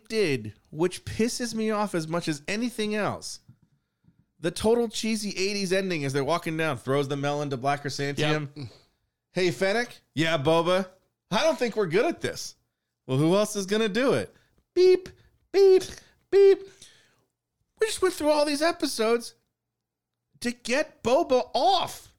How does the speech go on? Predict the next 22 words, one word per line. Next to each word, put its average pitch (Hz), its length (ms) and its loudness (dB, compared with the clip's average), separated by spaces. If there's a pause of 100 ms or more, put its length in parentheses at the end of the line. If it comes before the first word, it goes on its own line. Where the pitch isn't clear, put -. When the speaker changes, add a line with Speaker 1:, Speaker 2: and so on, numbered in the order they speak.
Speaker 1:
the 247 100 0
planet 311 380 -2
to 254 60 -4
be 285 140 -2
done, 320 300 2
Speaker 2:
Mm-hmm. 143 80 -4
Speaker 1:
because 147 480 0
I 202 140 -2
still, 226 380 -6
I 180 100 -4
swear 185 800 -4 (960)
they're 151 240 -2
headed 165 340 -2
towards 131 520 -2 (600)
Boba, 139 440 0 (360)
Bo, 117 460 -2 (340)
Mandalorian, 113 720 -2 (240)
all 110 200 0
going 113 260 -4
to 104 60 -6
Mandalore. 92 400 -12 (200)
Speaker 2:
Totally. 123 380 -2